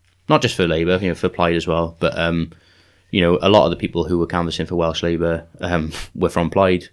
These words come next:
I mean, I'm, I canvass for Welsh Labour. I am <laughs> definitely not a member of Welsh Labour, never will be. Um, but people, you know,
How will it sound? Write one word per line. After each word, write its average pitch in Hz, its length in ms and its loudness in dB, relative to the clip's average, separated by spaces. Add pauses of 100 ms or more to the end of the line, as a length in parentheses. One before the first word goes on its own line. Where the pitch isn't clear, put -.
I 92 60 -12
mean, 82 140 -4
I'm, 85 340 -4 (180)
I 82 140 -6
canvass 82 240 -4
for 85 80 -4
Welsh 82 160 -2
Labour. 85 220 0
I 82 100 -2
am 82 340 -4 (540)
<laughs> - 80 0 (460)
definitely 82 320 -4
not 85 120 -4
a - 40 -4
member 85 160 -4
of 80 40 -2
Welsh 82 220 -2
Labour, 87 200 0
never 82 160 -2
will 90 180 0
be. 87 220 -2 (300)
Um, 85 500 2 (560)
but - 160 0
people, 117 200 0
you 113 80 6
know, 90 280 4